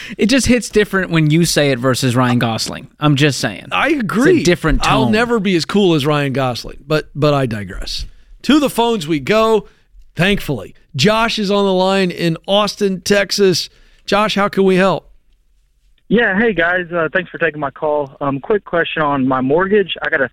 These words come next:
Speaker 3: thirty-year arm mortgage, and, um, it adjusts every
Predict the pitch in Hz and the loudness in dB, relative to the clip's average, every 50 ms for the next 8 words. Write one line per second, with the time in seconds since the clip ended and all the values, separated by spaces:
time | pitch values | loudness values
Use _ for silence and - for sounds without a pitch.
0 | - - 165 165 165 165 160 147 151 147 139 131 - - 127 135 143 147 156 160 | -2 -2 -2 0 0 0 0 2 2 2 0 -2 -4 -6 -4 -2 -2 0 -2 -4
1 | 156 151 _ _ - _ _ _ - 156 160 165 156 165 165 160 147 - - - | -4 -8 _ _ -20 _ _ _ -4 -2 0 0 2 2 2 0 0 -2 -8 -10
2 | _ _ _ _ _ _ _ _ - - 143 139 135 135 131 127 131 127 123 123 | _ _ _ _ _ _ _ _ -4 -2 -2 0 0 0 2 2 2 2 0 0
3 | 127 - 151 147 151 143 131 131 139 151 147 - - 147 135 127 127 | -2 0 0 0 0 0 0 0 -2 -2 -2 -2 -2 -2 0 2 2